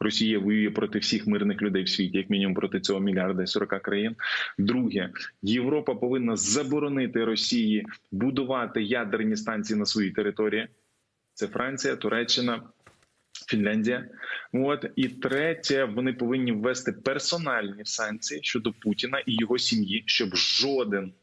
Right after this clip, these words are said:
хто має путінську кров, не міг права перетинати жодну з західних країн. Ні Штати, ні Британія, ні Швейцарія, ні Європейський Союз, ні Австралія, ні жодні союзники Заходу не повинні дати в'їзд, е, для путінської родини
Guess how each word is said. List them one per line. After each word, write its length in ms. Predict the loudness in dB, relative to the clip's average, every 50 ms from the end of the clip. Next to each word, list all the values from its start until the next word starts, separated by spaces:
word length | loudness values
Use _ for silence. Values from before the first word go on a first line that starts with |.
| _ _
хто 200 | -6 -2 0 0
має 260 | 2 2 2 0 0
путінську 480 | 0 -2 -2 0 0 -2 0 -2 -2
кров, 220 | 2 2 2 2 4
не 160 | 4 4 4
міг 180 | 4 2 0 -2
права 320 | -2 -2 -2 0 -2 -4 -2
перетинати 720 | 0 0 0 0 0 0 0 0 2 0 0 -2 -4 -4 -4 -10 -10 -4 0
жодну 480 | 0 2 2 2 0 0 0 -2 -2
з 60 | 0
західних 400 | 0 -2 -2 -2 0 0 0 -2
країн. 320 | 0 -2 -2 -2 -2 -4 -8 -12 _ -16 -14 -14 -16 -8 _
Ні 240 | 0 2 4 4 2
Штати, 560 | 2 0 0 -2 -2 -2 -2 -2 -2 -2 -4 -4
ні 240 | -2 2 2 2 2
Британія, 640 | 2 0 -2 -2 -2 -4 -2 -2 0 0 0 2 2
ні 200 | 2 2 4 2
Швейцарія, 600 | 2 2 0 0 0 0 0 0 2 2 2 2
ні 220 | 2 2 4 4
Європейський 560 | 2 2 2 0 0 0 0 -2 0 0 0 0
Союз, 360 | 2 2 2 2 0 -2 -4 -4 -10 -6 _
ні 240 | 2 2 4 4 2
Австралія, 680 | 2 0 -2 -4 -4 -2 -2 0 0 0 0 0 0 0
ні 160 | 0 0 2
жодні 300 | 2 2 2 2 0 0
союзники 520 | 0 2 2 2 2 2 0 0 0 0
Заходу 380 | 0 0 0 0 0 0 0 2
не 140 | 2 0 2
повинні 420 | 0 0 0 2 2 2 2 2
дати 320 | 2 0 0 -2 -4 -6
в'їзд, 420 | -6 -4 -2 -2 -2 -2 -2 -6 -8 -6 -4 -4 -4 -4 -4
е, 200 | -4 -4 -4 -6
для 260 | -6 -4 -2 -2 -2
путінської 560 | -2 -2 -4 -4 -2 -2 -2 -2 0 0 0 0
родини 460 | 0 0 0 -2 -2 -2 -2 -4